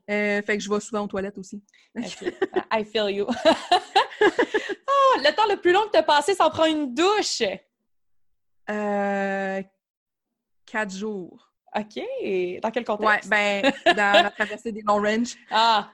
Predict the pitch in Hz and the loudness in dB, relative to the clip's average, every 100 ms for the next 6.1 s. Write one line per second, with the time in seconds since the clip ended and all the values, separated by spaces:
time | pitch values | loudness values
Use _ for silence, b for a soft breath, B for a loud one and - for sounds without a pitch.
0 | _ 196 196 190 180 _ - 208 214 247 | _ -2 2 2 0 _ -6 -4 -4 -6
1 | 349 220 208 269 247 - 196 254 - 208 | -4 -4 -2 0 -2 -2 -2 0 4 4
2 | 196 190 202 220 - 240 208 208 180 - | 4 4 2 0 -6 -2 -2 0 -2 -2
3 | 254 247 - 202 214 370 - 202 214 202 | -6 0 0 2 2 2 0 -8 -2 0
4 | 208 208 226 226 226 254 240 214 208 247 | 0 2 2 2 -2 -4 -6 -4 -4 -2
5 | 202 190 208 214 196 - - 185 175 - | -2 0 -4 -4 -6 -10 -12 -12 -12 -18